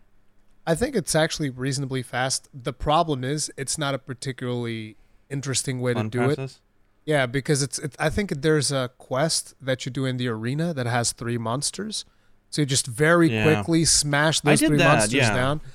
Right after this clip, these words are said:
Speaker 2: But it's
Speaker 1: And I think
Speaker 2: like
Speaker 1: that that quest, like, really levels you super fast. I don't know if that's the
Speaker 2: Maybe it's
Speaker 1: highest rank that you can get. Maybe there's an event quest or something. But yeah, I haven't kept up with that because, again, mas-,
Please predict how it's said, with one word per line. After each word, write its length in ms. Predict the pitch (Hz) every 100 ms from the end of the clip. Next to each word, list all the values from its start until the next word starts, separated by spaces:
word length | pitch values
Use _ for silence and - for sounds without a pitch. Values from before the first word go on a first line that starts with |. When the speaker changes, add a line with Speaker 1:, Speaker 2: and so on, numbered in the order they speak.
| -
Speaker 2:
But 160 | 165
it's 100 | 170
Speaker 1:
And 80 | 170
I 60 | 185
think 260 | 185 214
Speaker 2:
like 180 | 175 160
Speaker 1:
that 60 | 139
that 220 | 175 175
quest, 400 | - 151 147 -
like, 240 | 135 127 -
really 440 | 117 120 139 139 131
levels 400 | 131 127 127 120
you 40 |
super 300 | 117 120 123
fast. 420 | - 120 156 180 -
I 80 | 135
don't 120 | 175
know 80 | 208
if 120 | 180
that's 260 | 160 151 -
the 140 | 151
Speaker 2:
Maybe 140 | 175 262
it's 100 | 165
Speaker 1:
highest 400 | 127 165 165 165
rank 260 | 170 180
that 180 | 175 -
you 80 | 175
can 120 | 175
get. 200 | 180 165
Maybe 160 | 165 202
there's 220 | 196 135
an 60 |
event 320 | 139 123 143 -
quest 260 | 117 107 113
or 60 |
something. 440 | 107 113 107 110 104 _ _ _ _ _ _ _ _ _ _ _
But 220 | 120 110
yeah, 180 | 139 135
I 60 | 123
haven't 260 | 165 170
kept 240 | - 156 -
up 140 | 175
with 100 | 139
that 200 | 123 123
because, 280 | 127 135 113
again, 320 | 120 135 117
mas-, 300 | 131 139 -